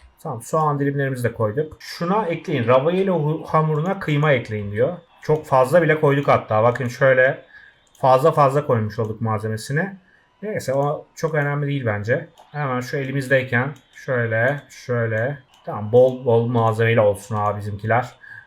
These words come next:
Bu da mantıdan başka her şeye benzedi biraz ama şöyle iki, üç tane, dört tane koyalım buna da. Şöyle koyalım. Tamam, bunu da alalım.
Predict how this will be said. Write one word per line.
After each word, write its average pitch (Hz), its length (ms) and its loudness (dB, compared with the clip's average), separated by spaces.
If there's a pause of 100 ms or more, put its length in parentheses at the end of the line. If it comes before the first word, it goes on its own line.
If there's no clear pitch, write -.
(160)
Bu 120 80 -4
da 113 140 4
mantıdan 113 640 2
başka 113 280 0
her 117 80 0
şeye 117 260 0
benzedi 117 360 2
biraz 110 260 2
ama 123 340 0 (420)
şöyle 113 260 0
iki, 127 440 -6
üç - 220 -8
tane, 117 420 -4
dört 123 240 0
tane 113 240 -8
koyalım 110 340 -2
buna 101 200 -6
da. 123 220 -4 (360)
Şöyle 117 580 0
koyalım. 117 400 -2 (220)
Tamam, 110 360 -6
bunu 131 160 -2
da 127 80 6
alalım. 110 420 2